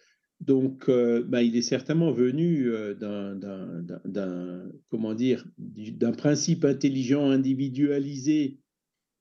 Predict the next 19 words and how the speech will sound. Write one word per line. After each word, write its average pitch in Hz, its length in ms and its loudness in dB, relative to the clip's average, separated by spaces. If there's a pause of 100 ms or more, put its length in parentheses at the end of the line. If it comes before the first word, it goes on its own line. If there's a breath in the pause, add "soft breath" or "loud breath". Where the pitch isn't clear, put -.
euh, 113 540 0 (100)
qui 131 260 0
était 131 560 0 (380)
proche - 500 0
de 127 140 -10
ce 127 220 -2
stade, 139 560 2
euh, 110 420 -2 (460 soft breath)
s-, - 260 -18 (840)
pas 131 120 0
forcément 123 400 0
sur 120 180 -4
la 120 100 0
Terre, 156 280 0
mais 123 80 -2
sur 120 220 -2
une 120 80 4
autre 120 160 0
planète, 131 560 -2